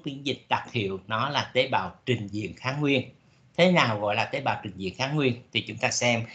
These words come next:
về hoạt động đáp ứng miễn dịch không đặc hiệu như thế nào. Thì khi với vai trò là đại thực bào thì, à, nó sẽ thực bào những cái đối tượng thực bào, à,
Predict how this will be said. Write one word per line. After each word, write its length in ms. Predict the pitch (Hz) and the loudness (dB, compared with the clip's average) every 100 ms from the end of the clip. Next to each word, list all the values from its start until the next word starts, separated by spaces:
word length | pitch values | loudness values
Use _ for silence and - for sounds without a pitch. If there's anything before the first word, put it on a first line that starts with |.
| - - - | -16 -4 2
về 300 | 110 101 92 | 4 4 0
hoạt 240 | 98 - | -4 0
động 240 | 113 95 104 | -2 -2 -4
đáp 140 | - | -8
ứng 180 | 131 160 | -6 -6
miễn 100 | 127 | -6
dịch 140 | 120 - | -6 -6
không 120 | 110 | -6
đặc 160 | 101 - | -4 -2
hiệu 160 | 95 | -2
như 120 | 101 - | -4 -4
thế 80 | 127 | 2
nào. 260 | 123 101 - - - - - - | 2 2 -2 -16 -20 -20 -20 -2
Thì 120 | 139 | -2
khi 400 | 127 165 160 - - _ - - _ _ - _ _ | 6 6 6 2 -20 _ -20 -20 _ _ -20 _ _
với 160 | 165 202 | 4 6
vai 220 | 175 151 127 | 6 6 4
trò 240 | 113 113 | 4 4
là 200 | 113 107 | 2 0
đại 280 | 110 98 107 | 0 -2 -4
thực 200 | 131 123 | -8 -2
bào 240 | 123 107 101 - - - - | 4 4 2 -6 -20 -20 -2
thì, 200 | 131 120 | 2 2
à, 400 | 120 113 104 - _ _ _ _ _ - | 2 2 0 -4 _ _ _ _ _ 2
nó 220 | 135 170 | 4 4
sẽ 380 | - 131 117 - | 2 0 0 -2
thực 220 | 135 - | -4 4
bào 320 | 123 117 113 | 8 8 6
những 280 | 104 110 95 | 2 -4 -4
cái 140 | 151 135 | -2 2
đối 160 | 147 | 2
tượng 240 | 170 107 104 | 2 -4 -4
thực 140 | - | 4
bào, 260 | 110 104 104 - _ _ - | 6 6 2 -8 _ _ -4
à, 460 | 104 104 95 90 | 0 0 -2 -4